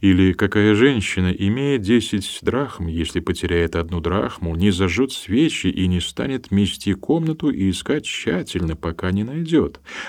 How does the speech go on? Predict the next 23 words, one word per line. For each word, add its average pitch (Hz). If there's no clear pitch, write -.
а 90
найдя, 80
созовёт 127
подруг 123
и 98
соседок 131
и 147
скажет: -
«Порадуйтесь 160
со 104
мною, 87
я 120
нашла 156
потерянную 139
драхму». 113
Так, 107
говорю 80
вам, 78
бывает 110
радость 117
у 117
ангелов 90
Божиих 85